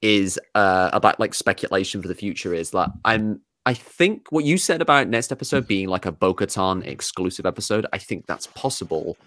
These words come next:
But it's also possible that we could have a, a cut between the perspectives of Bo and Din, where Bo is, is going off, meeting other Mandalorians,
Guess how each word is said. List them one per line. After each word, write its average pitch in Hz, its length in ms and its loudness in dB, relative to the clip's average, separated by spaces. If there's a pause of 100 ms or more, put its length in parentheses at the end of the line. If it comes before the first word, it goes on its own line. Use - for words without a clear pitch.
(260)
But 123 100 4
it's 127 140 2
also 123 400 4
possible 101 640 0
that 104 240 -2
we 104 140 -4
could 98 280 0
have 90 360 -2 (100)
a, 87 480 0 (440)
a 95 340 0 (120)
cut - 200 -6
between 101 300 -4
the 87 40 -6
perspectives - 640 -2
of 92 240 -2
Bo 92 240 4
and 90 160 -4
Din, 90 280 4
where 87 180 -2
Bo 90 320 4
is, - 340 -6
is 101 180 -6
going 101 300 4
off, 95 240 2
meeting 98 240 -2
other 90 160 0
Mandalorians, 90 880 0